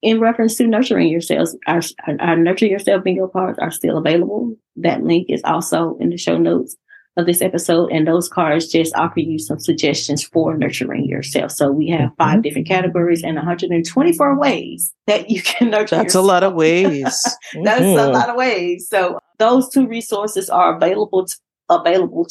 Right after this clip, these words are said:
Speaker 1: to you at no cost. Check those out. And that's it for today's episode. We hope that y'all found, y'all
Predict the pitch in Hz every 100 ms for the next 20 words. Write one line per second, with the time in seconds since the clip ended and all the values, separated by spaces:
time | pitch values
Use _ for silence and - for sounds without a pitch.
0 | - 185 156 160 160 175 180 - 160 127
1 | - - - - - - - _ - 233
2 | 233 214 214 214 214 - _ _ - 196
3 | 196 277 381 415 605 392 359 370 349 381
4 | 370 453 - 523 359 285 294 - _ -
5 | 254 240 226 226 226 226 233 233 220 214
6 | 226 - _ _ 233 226 214